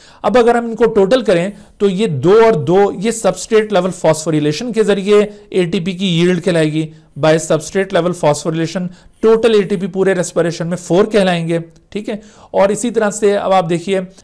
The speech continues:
chemiosmotically जो एटीपी जनरेट हुए हैं वो कितने हैं, तो आप ये फ़ोर और सिक्स इनको सम अप करें तो टेन हो गए, टेन और एटीन ट्वेंटी एट, ट्वेंटी एट और फ़ोर थर्टी टू। तो इस तरह से थर्टी टू एटीपीज़ ये दरअसल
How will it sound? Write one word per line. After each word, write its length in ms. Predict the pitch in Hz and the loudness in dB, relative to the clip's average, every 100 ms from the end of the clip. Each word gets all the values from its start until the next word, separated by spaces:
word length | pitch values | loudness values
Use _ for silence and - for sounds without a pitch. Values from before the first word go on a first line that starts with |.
| _ _ - | _ _ 0
chemiosmotically 880 | 226 269 254 220 214 208 214 214 208 | 2 4 2 2 -2 -2 0 0 2
जो 140 | 208 | 2
एटीपी 280 | 180 190 202 | 2 0 -2
जनरेट 340 | 175 175 185 180 | -2 -2 -2 -2
हुए 80 | |
हैं 80 | 190 | 0
वो 120 | 175 208 | 0 0
कितने 280 | 180 185 | -2 -4
हैं, 240 | 196 208 - _ 185 | -8 -8 -20 _ 0
तो 60 | |
आप 180 | 185 170 | 0 0
ये 100 | 175 | -6
फ़ोर 480 | 175 - 180 196 214 | -8 -6 0 2 2
और 260 | - 180 170 | 2 -2 -2
सिक्स 380 | - 185 - 175 | -2 -4 -4 -8
इनको 220 | 165 202 | -4 -4
सम 200 | 190 185 | -2 -2
अप 120 | 196 | 0
करें 220 | 190 175 175 | 0 -2 -4
तो 100 | 175 | -4
टेन 260 | 202 240 | -2 2
हो 100 | 247 | 2
गए, 180 | 220 233 220 - _ _ - | 2 -2 -6 -18 _ _ -2
टेन 220 | 196 214 | -2 -2
और 240 | 202 196 185 | 0 0 0
एटीन 420 | 165 196 202 170 - _ _ 196 | -2 -2 -4 -6 -10 _ _ -2
ट्वेंटी 440 | 180 185 240 233 | -2 0 0 4
एट, 240 | 233 233 - _ - | 2 2 -14 _ -4
ट्वेंटी 400 | 190 180 180 214 196 | -2 -2 -2 -4 0
एट 220 | 196 190 | 0 0
और 100 | 175 | -2
फ़ोर 440 | - 175 180 185 - _ - - | -2 2 2 0 -8 _ -12 0
थर्टी 360 | 170 156 160 | 0 2 -2
टू। 200 | 139 120 - - | -4 -8 -10 -6
तो 60 | 190 | -4
इस 140 | 190 | -2
तरह 120 | 196 180 | -4 -4
से 120 | 185 - | -4 -2
थर्टी 360 | 185 185 233 220 | -2 0 -4 -2
टू 200 | 226 202 | 0 0
एटीपीज़ 640 | 165 165 170 180 180 170 - _ - | 0 -2 -6 -4 -4 -6 -12 _ -12
ये 320 | 160 170 170 165 | -4 -2 -2 0
दरअसल 540 | 165 160 160 165 170 | 0 -2 -2 -2 -2